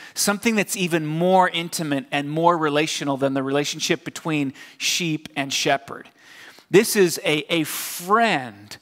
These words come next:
God is, is now, uh, taking up the mantle of friendship and inviting us, but he's not just any kind of a friend. He's a friend who,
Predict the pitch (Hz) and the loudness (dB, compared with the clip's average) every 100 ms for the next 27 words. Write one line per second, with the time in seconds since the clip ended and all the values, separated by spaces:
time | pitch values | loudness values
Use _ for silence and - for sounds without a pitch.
0 | _ - 147 175 170 147 - 160 139 160 | _ 4 6 6 2 -2 -2 -2 -2 0
1 | 185 190 185 - - - 151 151 139 190 | 4 4 2 -2 -20 -4 2 2 2 0
2 | 196 196 185 160 151 165 190 190 160 - | 0 0 0 0 2 0 0 0 -2 -2
3 | - - 175 175 170 - 110 - - _ | -8 -4 -4 -2 -6 -6 -10 -16 -20 _
4 | _ - - 151 165 160 143 170 196 240 | _ -14 -4 -4 -2 -6 2 4 4 2
5 | 220 185 175 - - 185 196 233 208 214 | 0 -2 -6 -14 0 2 4 2 0 -2
6 | 220 233 196 180 151 - 156 151 151 156 | 0 0 0 0 -4 -2 -2 -2 -4 -4
7 | - 196 202 165 175 | -2 -2 -2 -2 -6